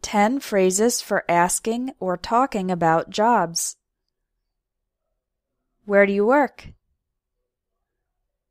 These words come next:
What do you do? What do you do for a living?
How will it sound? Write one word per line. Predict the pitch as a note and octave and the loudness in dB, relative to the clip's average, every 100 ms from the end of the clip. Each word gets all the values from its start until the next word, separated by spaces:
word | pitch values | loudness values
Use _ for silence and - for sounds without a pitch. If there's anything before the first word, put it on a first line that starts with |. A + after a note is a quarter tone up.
| _ - | _ -2
What | G#3+ | 2
do | G#3+ | 2
you | G#3 | 2
do? | G3 B3 A#3+ G#3 _ _ _ _ _ _ _ _ _ _ _ _ _ _ _ _ _ _ _ _ _ _ | 2 2 2 -2 _ _ _ _ _ _ _ _ _ _ _ _ _ _ _ _ _ _ _ _ _ _
What | - G#3+ | 2 4
do | A3 | 4
you | A3 | -2
do | A3+ D4 | -2 -4
for | A#3 | 0
a | F#3+ | 2
living? | F3+ F3 F3 F3+ | 2 0 -4 -6